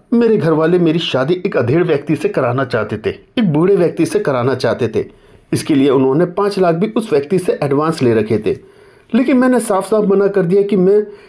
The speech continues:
ये शादी नहीं करूँगी। मेरी शादी से इनकार करने पर उन्होंने मुझे घर से धक्का देकर बाहर निकाल दिया।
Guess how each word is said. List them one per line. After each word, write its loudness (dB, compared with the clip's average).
ये 2
शादी 0
नहीं 2
करूँगी। 2
मेरी 2
शादी 0
से -2
इनकार 0
करने 0
पर -2
उन्होंने 2
मुझे 2
घर 0
से -2
धक्का 0
देकर 2
बाहर -2
निकाल 0
दिया। -2